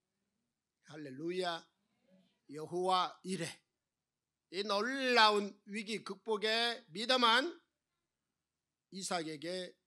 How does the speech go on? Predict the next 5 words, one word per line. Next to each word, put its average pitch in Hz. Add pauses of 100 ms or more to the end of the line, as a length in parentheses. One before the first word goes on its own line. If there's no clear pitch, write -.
(480)
이 262
놀라운 226
축복을 202 (140)
가져다 139 (640)
주었습니다. -